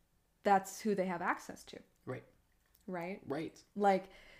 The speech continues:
Speaker 1: you know, if you're talking about the, the Grim Sleeper in L A, who was a black man who killed mostly black women, it, it was a predominantly African-American area where he was
Speaker 2: Mm-hmm.
Speaker 1: working.
Speaker 2: Right.
Speaker 1: Right?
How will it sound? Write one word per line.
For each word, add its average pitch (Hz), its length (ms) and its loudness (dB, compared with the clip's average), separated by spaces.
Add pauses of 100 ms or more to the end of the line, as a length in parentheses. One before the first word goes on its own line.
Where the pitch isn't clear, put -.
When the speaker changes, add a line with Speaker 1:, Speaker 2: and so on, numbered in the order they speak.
(120)
Speaker 1:
you 233 100 0
know, 170 180 0
if 185 180 -4
you're 220 120 2
talking 220 380 0
about 180 340 0
the, 170 440 -2 (440)
the 185 160 -2
Grim 180 320 -4
Sleeper 180 500 -4
in 160 60 -8
L 156 180 -4
A, 170 460 -2
who 175 120 -2
was 160 280 -4
a 165 40 -6
black 160 300 -6
man 160 260 -8
who 170 140 -8
killed 165 300 -10
mostly 160 340 -10
black 147 300 -8
women, 165 440 -6 (720)
it, - 300 -4
it 180 160 -2
was 165 200 -4
a 165 100 0
predominantly 160 960 -6
African-American 151 840 -10
area 180 540 -4
where 156 160 -6
he 175 160 -4
was 156 120 -4
Speaker 2:
Mm-hmm. 139 100 -6
Speaker 1:
working. 339 240 -2 (420)
Speaker 2:
Right. 120 160 -4 (1500)
Speaker 1:
Right? 226 240 -10